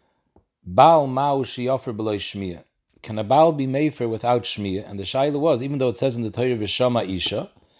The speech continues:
maybe it's Lav Dafka. It's just like the Ran said over there, "Orcha de Milsanakat." Usually he's Mefer after he hears.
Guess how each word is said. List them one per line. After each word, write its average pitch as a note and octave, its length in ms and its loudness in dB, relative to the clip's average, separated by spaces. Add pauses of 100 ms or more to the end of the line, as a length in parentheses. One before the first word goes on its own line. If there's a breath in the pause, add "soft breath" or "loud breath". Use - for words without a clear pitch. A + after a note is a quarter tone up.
(520 soft breath)
maybe E3 320 2
it's C#3 140 -2
Lav E3+ 260 6
Dafka. F#3+ 480 2 (160)
It's B2+ 160 -18
just E3 300 -2
like B2+ 100 -4
the C3+ 80 -2
Ran D3+ 180 4
said D#3 200 0
over D3+ 120 -2
there, E3+ 220 0
"Orcha F3 320 0
de E3+ 80 0
Milsanakat." F3+ 720 0
Usually D3 440 -2
he's C3 120 -2
Mefer F#3 360 0
after D3 320 2
he E3 100 4
hears. F3 440 0